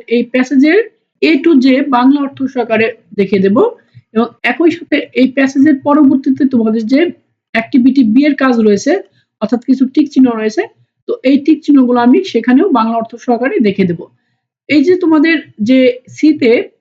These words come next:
প্রশ্ন রয়েছে, তো এই প্রশ্নের উত্তর আমি পরবর্তী ভিডিওতে দেখিয়ে দেব। তাহলে চলো আজকের মূল ভিডিওটি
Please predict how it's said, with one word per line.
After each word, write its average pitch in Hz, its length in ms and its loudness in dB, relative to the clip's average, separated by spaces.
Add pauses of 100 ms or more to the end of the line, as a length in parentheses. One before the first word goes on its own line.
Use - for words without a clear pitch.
(180)
প্রশ্ন 269 280 0
রয়েছে, 233 300 0 (600)
তো - 60 -18
এই 277 220 -2
প্রশ্নের 311 320 0
উত্তর 285 340 0
আমি 262 180 2
পরবর্তী 254 680 -4 (180)
ভিডিওতে 240 440 0
দেখিয়ে 202 320 0
দেব। - 220 -12 (540)
তাহলে 240 180 2
চলো 302 260 0 (280)
আজকের 220 400 -4
মূল 262 260 4 (240)
ভিডিওটি 262 360 2